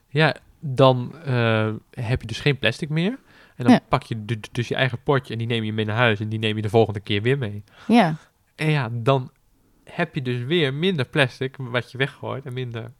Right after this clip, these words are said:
Speaker 1: plastic betekent ook weer, ja, beter voor de aarde. En, eh, ja, ik vind het gewoon wel heel erg zorgelijk dat ook, eh, de gletsjers, volgens mij, of ergens op de Noordpool of de Zuidpool, ik weet even niet of ik het goed zeg,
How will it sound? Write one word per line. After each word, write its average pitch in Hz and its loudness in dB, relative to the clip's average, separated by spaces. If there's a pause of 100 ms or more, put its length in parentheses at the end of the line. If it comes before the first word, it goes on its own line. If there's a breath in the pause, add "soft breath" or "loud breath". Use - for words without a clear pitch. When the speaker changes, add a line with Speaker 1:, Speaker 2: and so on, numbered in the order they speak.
(120)
Speaker 1:
plastic 139 -6
betekent 117 -10
ook 123 -14
weer, 117 -6 (160)
ja, 135 -8 (100)
beter 104 -2
voor - -4
de 123 0
aarde. 131 0 (360 soft breath)
En, 110 -4
eh, 104 -4 (140)
ja, 107 0
ik 113 0
vind - -4
het 107 -4
gewoon 110 2
wel 110 4
heel 120 0
erg 113 -2
zorgelijk 120 2
dat 123 -2
ook, 123 -6
eh, - -20 (560)
de 110 -4
gletsjers, 139 -2
volgens 170 -8
mij, 156 -4
of 143 -6 (120)
ergens - -4 (400 loud breath)
op - -20
de 120 -4
Noordpool 190 4
of 214 -4
de - -20
Zuidpool, - -6
ik 139 -14
weet 135 -2
even 131 -6
niet 165 -8
of - -16
ik - -14
het - -20
goed - -14
zeg, - -6